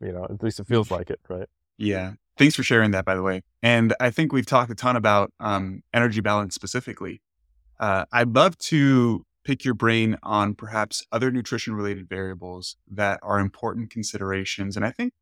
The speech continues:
Speaker 2: you know, some of these things are perhaps more important if somebody is trying to recomp,
Speaker 1: Mm.
Speaker 2: perhaps, uh, compared to eating in a slight surplus, right? So maybe we can quickly touch on, and we don't have to go extremely in depth on each of these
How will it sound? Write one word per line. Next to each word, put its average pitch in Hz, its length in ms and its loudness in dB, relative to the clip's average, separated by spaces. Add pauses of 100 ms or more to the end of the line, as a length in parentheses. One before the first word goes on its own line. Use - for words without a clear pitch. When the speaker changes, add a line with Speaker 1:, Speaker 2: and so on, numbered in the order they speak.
(120)
Speaker 2:
you - 120 -18
know, 104 60 -10
some 147 180 -2
of 156 60 -2
these 131 140 0
things 127 180 0
are 113 60 -4
perhaps 107 380 -6
more 110 160 0
important 104 360 -4
if 104 80 -6
somebody 104 320 -4
is 147 120 -2
trying 107 280 -4
to 95 140 -14
recomp, 101 460 -8
Speaker 1:
Mm. 104 220 -10
Speaker 2:
perhaps, - 520 -6 (680)
uh, 95 300 0
compared 113 340 -2
to - 160 -8
eating 104 440 -2 (580)
in 117 80 -2
a 107 40 0
slight 98 280 -2
surplus, 95 500 -6
right? 104 220 0 (360)
So 135 280 6
maybe 170 340 -2
we 220 140 -6
can 185 180 -6
quickly 156 380 -4
touch - 320 -6
on, 127 140 0
and 127 100 0
we 143 80 2
don't 160 140 0
have 151 160 -6
to 139 100 -4
go 117 300 0 (100)
extremely 135 680 0
in 107 100 0
depth 107 280 -2
on 101 240 -2
each 110 240 -6
of 95 120 -10
these 98 440 -6